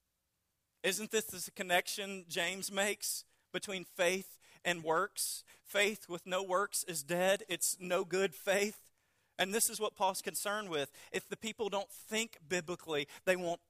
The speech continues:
act biblically. So in this particular case, what application is Paul making? Well, if we consider ourselves to have made it, then we'll become very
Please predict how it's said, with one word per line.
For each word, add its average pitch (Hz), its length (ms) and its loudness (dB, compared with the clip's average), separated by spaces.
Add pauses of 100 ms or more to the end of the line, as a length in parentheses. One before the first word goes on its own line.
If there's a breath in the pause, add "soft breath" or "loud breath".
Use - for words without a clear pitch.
act 185 480 0
biblically. 135 640 -4 (1700)
So 180 400 -2
in 180 160 -8
this 196 160 -4
particular 175 560 -6
case, 151 360 0
what 151 140 -2
application 151 680 -4
is 117 100 -16
Paul 127 220 -8
making? 120 400 -10 (920)
Well, 185 300 0 (1900)
if 185 220 -6
we 196 180 -4
consider 226 480 -2
ourselves 165 760 -2 (160)
to 170 180 -4
have 147 240 2 (180)
made 160 320 0
it, 220 140 -2 (760)
then 160 180 -4
we'll 180 160 -4
become 170 360 -6
very 160 340 0